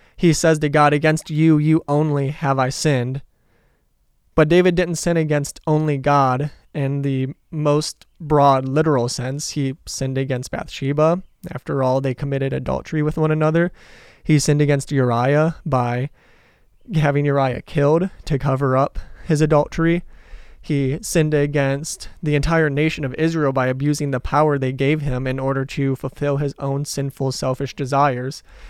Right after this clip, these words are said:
He sinned against a lot of other humans in that, but his sin was ultimately,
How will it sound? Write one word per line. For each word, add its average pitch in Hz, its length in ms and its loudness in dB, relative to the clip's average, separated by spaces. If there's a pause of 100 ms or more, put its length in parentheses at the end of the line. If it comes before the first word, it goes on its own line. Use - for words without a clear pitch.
(140)
He 151 140 2
sinned 190 180 2
against 190 240 0
a 160 60 4
lot 156 280 4
of 160 300 2 (140)
other 151 240 2
humans 160 400 0
in 127 120 -4
that, 123 280 -4 (600)
but 156 140 6
his 147 160 6
sin 160 380 0
was 139 260 2
ultimately, 143 800 0